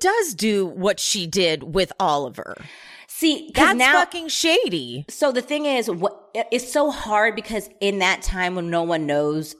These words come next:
Speaker 2: everything that was actually going on with this, the Sandoval, and then we, if you, I mean, we are, we had a, tr-, we had a, a little bit of, we knew she had a, th-, a flirtation with Schwartz, so we had, it's, two things can be like,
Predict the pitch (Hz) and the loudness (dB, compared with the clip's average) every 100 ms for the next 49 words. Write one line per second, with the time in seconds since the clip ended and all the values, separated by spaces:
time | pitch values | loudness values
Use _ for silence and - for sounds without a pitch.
0 | - 170 147 170 170 175 160 139 143 - | 0 0 0 -2 -2 -4 -4 -6 -8 -6
1 | 135 139 - 170 151 147 139 135 135 139 | -4 -4 -4 -4 0 0 0 -2 -4 -4
2 | 139 135 - 135 - - - - 151 - | -4 -6 -6 -8 -8 -20 -20 -14 -10 -8
3 | 151 143 151 143 139 135 135 135 135 131 | -6 -4 -4 -2 2 2 2 0 -4 -10
4 | - - - _ _ - 160 151 147 - | -18 -20 -20 _ _ -10 -6 -6 -6 -6
5 | 170 175 175 - 170 170 170 175 160 175 | -4 -4 -4 -2 0 0 2 4 4 4
6 | 185 190 196 202 190 - - 180 202 190 | 2 0 2 0 0 -6 -8 -6 -4 -2
7 | 180 165 - - 135 160 175 170 165 151 | -2 -2 -4 -4 -4 -2 -2 0 0 -2
8 | 143 156 151 151 147 - 151 151 147 147 | -4 -8 -4 -4 -4 -4 -4 -2 -2 -4
9 | - - - - - 156 - 156 156 151 | -12 -14 -10 -8 -4 -4 -2 -2 0 -2
10 | 151 147 151 143 - - - 170 143 143 | -2 -4 -6 -6 -10 -12 -4 -2 0 -2
11 | - - 156 147 156 170 - - - - | -4 -2 0 0 -4 -6 -6 -10 -20 -20
12 | - 220 220 - _ _ _ - - 370 | -6 -4 -4 -8 _ _ _ -8 0 0
13 | 381 311 302 - 226 190 190 180 170 160 | 2 -2 -4 -6 -6 -2 -2 0 2 0
14 | - | -2